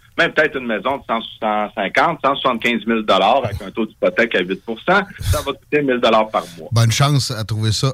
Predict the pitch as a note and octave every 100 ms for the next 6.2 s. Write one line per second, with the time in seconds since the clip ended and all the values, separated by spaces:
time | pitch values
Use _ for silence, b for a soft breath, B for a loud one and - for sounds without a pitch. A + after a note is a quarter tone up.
0 | - A2 A2+ G#2+ A2 C#3+ C#3 C#3 B2 A#2
1 | G#2+ A2 C3 - - F2 D#2 D2 C#2+ F#2
2 | - E3+ F3+ F3 D3 C#3+ C#3+ D3+ A3+ A#3
3 | D#3 D#3+ - D3 C#3+ C#3 D3 C#3+ C#3 F3+
4 | C3+ B2+ C3+ C#3 C#3 C3+ - D#3 D3 -
5 | C#3+ D#3+ D#3+ - B2 C#3 E3 A#3+ - C3+
6 | G3